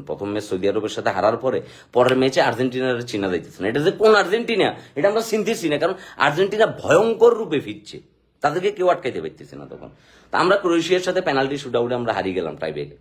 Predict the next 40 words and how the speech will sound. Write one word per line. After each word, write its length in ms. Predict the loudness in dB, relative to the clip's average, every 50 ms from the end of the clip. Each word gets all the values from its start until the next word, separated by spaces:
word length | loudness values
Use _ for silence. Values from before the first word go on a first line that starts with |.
| _ -20 -20 -20 _ _ _ _ _ _ 2
টাই 120 | 4 4 4
ব্রেকারে। 380 | 4 0 0 -2 -4 -10 -12 -14 -18 _ -20 _ _ _ _ _ _ _ _ 0
এটা 100 | 4 4 4
আমাদের 220 | 4 4 2 2 0
জন্য 120 | 0 -2 0 0 0
ভয়ঙ্কর 300 | 0 2 2 2 2 2 0
লজ্জা 200 | 0 -2 -2 -4 -4
ছিল, 100 | -4 -4 -4 -4
এবং 80 | -4 -4 -6
ওই 40 |
দিন 120 | -6 -6 -6 -6
আমি 80 | -6 -6
সারাদিন 340 | -6 -4 -4 -4 -6 -8 -10
শুটিং 240 | -10 -10 -8 -8 -6 -6
করতে 180 | -6 -6 -6 -6 -6
পারিনি। 220 | -6 -6 -8 -10
তার 160 | -10 -10 -10 -10
পরের 200 | -10 -12 -12 -12 -12 -12
দিন 80 | -14 -14 -16 _ _ _ _ _ _ -6
আমার 160 | -4 -4 -4 -2
প্রচণ্ড 280 | -2 0 2 4 6 6
মন 200 | 6 4 4 0 0
খারাপ 220 | 2 2 2 0 0 -2 -10
ছিল, 120 | -8 -8 -8 -10 -12 _ -10 -8
এবং 100 | -6 -4 -4 -4
ডিরেক্টর, 460 | -4 -4 -6 -6 -6 -4 -4 -4 -4 -6 -10 _ _ _ _
পুরো 160 | -4 -2 -2 -2 -2
টিমের 240 | -4 -4 -2 -2 -2 -2
ওখানে 180 | -2 -4 -4 -2 -2
যারা 160 | -2 0 -2
ছিল 160 | -2 -4 -2 -2
আর্জেন্টিনা 460 | -2 -2 -2 -6 -6 -6 -6 -8 -8 -8
সাপোর্টার, 260 | -10 -10 -10 -10 -8 -8
তারা 100 | -6 -6 -4
আমারে 160 | -6 -6 -6
খুব 140 | -8 -10 -8 -6
পচাইছে, 400 | -6 -4 -4 -6 -10 -12 -14 -18
খোঁচাইছে। 520 | -16 -14 -12 -8 -6 -6 -8 -8 -12 -18 -20 -20 _ _ _ _ _ _ _ _ _ _ _ -4
হুম, 180 | -4 -4 -4 -4 -10 -18 -20 _ _ _ _ _ _ _ -4 0
তো 80 | 2